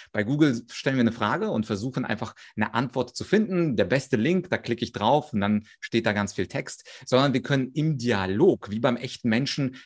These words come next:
genau nachbohren, sagen, "Das will ich weniger, das will ich mehr, da will ich tiefer rein." Wie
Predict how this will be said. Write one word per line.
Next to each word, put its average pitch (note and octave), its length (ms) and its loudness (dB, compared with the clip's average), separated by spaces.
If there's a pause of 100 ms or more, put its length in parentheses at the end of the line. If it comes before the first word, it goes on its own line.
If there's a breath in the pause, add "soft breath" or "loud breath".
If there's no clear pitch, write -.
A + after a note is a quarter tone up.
(120 loud breath)
genau A#2+ 260 6
nachbohren, D#3 640 4
sagen, B2 360 4
"Das - 200 0
will A#2+ 120 4
ich G2+ 160 -4
weniger, D#3+ 400 0
das A2+ 260 -2
will G#2+ 80 -2
ich - 160 -4
mehr, C#3 320 2 (220 loud breath)
da A2 160 2
will A#2+ 100 4
ich - 140 -2
tiefer A#2 300 -8
rein." A#2 420 0 (240 loud breath)
Wie G#2+ 320 -6